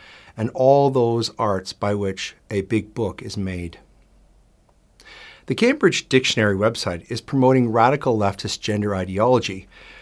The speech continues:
by including a definition for the word woman, which ignores biological realities and perpetuates the dogmas of left-wing gender bending.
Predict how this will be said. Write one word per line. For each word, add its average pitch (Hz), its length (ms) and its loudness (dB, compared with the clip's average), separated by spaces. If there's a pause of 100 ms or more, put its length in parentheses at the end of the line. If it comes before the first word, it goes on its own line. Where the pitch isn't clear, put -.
(120)
by 135 120 8
including 165 380 4
a 143 60 2
definition 127 560 0
for 117 140 -4
the 110 100 2
word 101 320 0 (160)
woman, 101 540 -4 (560)
which 123 160 0
ignores 143 500 2
biological 104 640 2
realities 95 720 -4
and 123 140 -6
perpetuates 127 680 -2
the 117 120 -4
dogmas 113 640 -2
of 107 220 -8
left-wing 98 640 -4 (100)
gender 110 380 0
bending. 78 440 -14